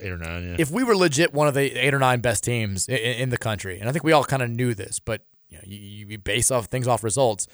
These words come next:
Speaker 2: Like, we're not ba-, like, having to come back and get some, some generous calls to beat Virginia at home. You know, we're not life and death to beat a bad Indiana team in, in the second half of that game.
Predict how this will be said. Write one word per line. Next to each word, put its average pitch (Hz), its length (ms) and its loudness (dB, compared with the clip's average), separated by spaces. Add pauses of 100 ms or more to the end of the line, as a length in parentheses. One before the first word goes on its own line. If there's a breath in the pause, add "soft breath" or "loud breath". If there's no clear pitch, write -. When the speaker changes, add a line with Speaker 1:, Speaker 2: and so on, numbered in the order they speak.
(320 soft breath)
Speaker 2:
Like, 135 100 -8
we're 185 160 4
not 151 320 2
ba-, 117 220 -2
like, 131 140 0
having 139 220 4
to 117 60 -4
come 139 240 0
back 123 280 4
and 120 80 -4
get 123 100 -2
some, 117 300 -4 (140)
some 123 320 -4 (380)
generous 135 380 2
calls 113 400 2
to 120 100 -2
beat 120 380 -6
Virginia 104 580 -4
at 123 140 2
home. 98 260 -2 (440 soft breath)
You 135 100 -4
know, 123 60 2
we're 156 160 4
not 143 340 6 (300)
life 131 340 4
and 127 100 -2
death 127 240 2
to 117 60 -2
beat 117 140 0
a 110 40 0
bad 110 480 2
Indiana 104 440 -2
team 85 340 -10
in, 107 80 -6
in 117 140 -4
the 107 60 -2
second 113 260 0
half 104 160 0
of 101 60 -6
that 95 180 -4
game. 90 260 -10